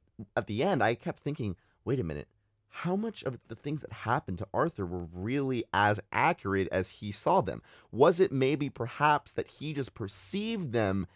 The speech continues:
as being a lot more targeted towards him than they were?" I, I, maybe, maybe that's a stretch, right? Maybe I'm kind of, like, dragging that over the f-, film too much. But I think it's a very interesting idea that maybe this character,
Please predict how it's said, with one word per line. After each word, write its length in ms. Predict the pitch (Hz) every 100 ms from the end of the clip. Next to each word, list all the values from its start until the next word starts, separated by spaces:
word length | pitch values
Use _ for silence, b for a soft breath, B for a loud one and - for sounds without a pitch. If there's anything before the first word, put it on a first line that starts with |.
| b -
as 160 | 120
being 380 | 95 127 127 120 -
a 120 | 107
lot 380 | 104 113 117 -
more 600 | 113 110 107 104 98 92
targeted 540 | - 117 120 117 110
towards 300 | 95 104 98 -
him 160 | 98
than 120 | 92
they 100 | 87
were?" 280 | 85 127 82 B B B
I, 60 |
I, 220 | 104 123 147 _ _ _
maybe, 500 | 185 220 226 208 180
maybe 280 | - 202 185
that's 200 | 165 139
a 40 | 101
stretch, 440 | - 73 - - -
right? 200 | 98 104
Maybe 220 | 113 120
I'm 120 | 107
kind 240 | - 110
of, 100 | 98
like, 140 | 92 95 _ - - _ -
dragging 320 | 113 101 101
that 160 | 92
over 180 | 90 90
the 80 | 87
f-, 280 | - _ - _ _
film 340 | 104 90 87
too 200 | - -
much. 320 | 85 67 - -
But 80 |
I 80 | 123
think 360 | 135 180 185 - b b b
it's 140 | 120
a 40 | 123
very 260 | 127 160
interesting 400 | - 131 139 123
idea 300 | 117 92 123
that 160 | 117 101
maybe 300 | 107 120 131
this 200 | 110 107
character, 720 | - 156 151 147 - 90 90